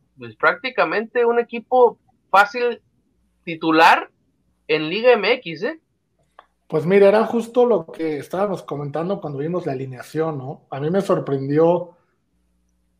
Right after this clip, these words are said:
Speaker 2: la alineación que puso porque, como dices, Ceci, había muchos titulares. Yo en un inicio pensé que no iba a ser así.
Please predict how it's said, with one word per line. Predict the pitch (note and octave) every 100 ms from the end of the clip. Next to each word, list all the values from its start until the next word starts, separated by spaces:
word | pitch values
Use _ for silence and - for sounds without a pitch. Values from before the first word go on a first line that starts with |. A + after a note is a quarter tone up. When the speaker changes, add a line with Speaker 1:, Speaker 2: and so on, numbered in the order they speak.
| _
Speaker 2:
la | F3+ D#3 D3
alineación | D3+ D3+ C#3+ D#3+ E3+
que | F#3
puso | F#3 E3+ G3+
porque, | G3 D3 C#3
como | - C#3 C#3+
dices, | D#3+ F3
Ceci, | E3+ - E3+
había | C#3+ D3+
muchos | F#3 F3+ F3+
titulares. | E3 B2+ C3 F3 F#3 - _
Yo | D3 D#3
en | F3
un | F3
inicio | D#3+ D3+ F3
pensé | C3+ B2+ C#3+
que | C#3+
no | C#3+
iba | C#3
a |
ser | C#3+ C#3
así. | - E3 G#3+